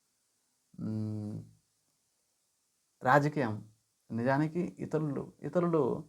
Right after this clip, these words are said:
అది చేయలేదు, ఇది చేయలేదు, అది లేదు, ఇది లేదు, నిజానికి అతనేం చేయడు,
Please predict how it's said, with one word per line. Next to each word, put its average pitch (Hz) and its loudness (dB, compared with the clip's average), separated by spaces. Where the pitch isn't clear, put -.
అది 117 -4
చేయలేదు, 165 6
ఇది 156 -2
చేయలేదు, 160 4
అది 139 2
లేదు, 160 6
ఇది 156 4
లేదు, 151 4
నిజానికి 156 0
అతనేం 175 6
చేయడు, 104 -4